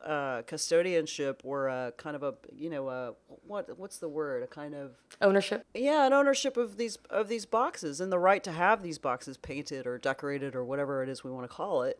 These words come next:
Speaker 1: They're absolutely passionate. And one of the things that, to me, one of the most interesting and strange arguments to come out of it or the, or the, uh, you know, the disagreement was,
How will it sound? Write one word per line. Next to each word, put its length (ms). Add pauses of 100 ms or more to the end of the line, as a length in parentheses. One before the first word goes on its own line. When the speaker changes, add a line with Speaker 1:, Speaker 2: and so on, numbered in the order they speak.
(140)
Speaker 1:
They're 240
absolutely 540
passionate. 520
And 140
one 100
of 120
the 60
things 240
that, 100 (180)
to 120
me, 420 (460)
one 260
of 120
the 60
most 260
interesting 380
and 120
strange 680
arguments 420
to 80
come 180
out 180
of 100
it 80
or 120
the, 320
or 180
the, 140
uh, 140 (300)
you 140
know, 160
the 120
disagreement 600
was, 220